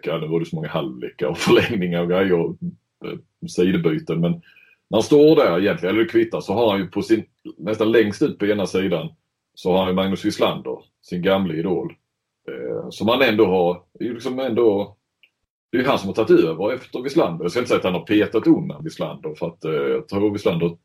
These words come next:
trivs rätt så bra i den rollen han har, va? Men han har ändå tagit över där. Och på den andra sidan hade han Vranjes, som ju också är en av hans stora idoler. Det är bara att titta på, eh, hans blogg och så, så har han väl bild på det här nittioåtta-laget, eh, om jag inte missminner mig.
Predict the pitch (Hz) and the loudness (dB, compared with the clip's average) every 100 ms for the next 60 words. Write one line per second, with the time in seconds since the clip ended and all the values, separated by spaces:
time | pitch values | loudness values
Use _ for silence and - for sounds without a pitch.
0 | - - - - 82 85 85 82 85 82 | -6 -6 -2 -2 0 2 4 4 2 2
1 | 82 80 82 95 123 76 - 80 - 170 | 0 0 0 2 2 0 -2 -2 -2 -2
2 | - _ _ - 101 135 120 - 110 - | -8 _ _ -2 2 4 4 4 4 4
3 | - - - - - _ _ _ - 113 | 2 0 -4 -4 -6 _ _ _ 0 2
4 | 123 - 147 110 95 143 143 104 95 98 | 2 2 2 2 0 2 2 2 0 0
5 | 101 107 127 87 - - - - - _ | 0 0 0 0 -4 -12 -16 -20 -20 _
6 | - 104 104 107 - - 82 92 110 110 | -6 -2 2 2 0 -8 -6 0 2 2
7 | 107 92 87 82 98 87 82 87 80 90 | 2 -2 -4 -4 -2 0 0 0 -2 -2
8 | 92 87 90 - - 82 82 _ _ _ | -2 -2 -4 -6 -6 -6 -6 _ _ _
9 | _ _ _ - 60 69 65 57 87 87 | _ _ _ -16 -12 -8 -8 -4 -4 -2
10 | 87 95 80 - 101 110 85 92 92 98 | 2 4 2 0 2 4 2 0 2 4
11 | 80 87 95 107 78 85 82 85 78 - | 4 2 4 4 2 -4 -2 -2 -2 -12
12 | - 87 90 82 90 90 90 80 76 - | -10 -4 -2 0 0 0 -2 -4 -6 -8
13 | - - - 160 160 151 - 156 170 - | -12 -16 -18 -16 -16 -14 -14 -10 -10 -10
14 | - - 160 160 | -10 -10 -8 -10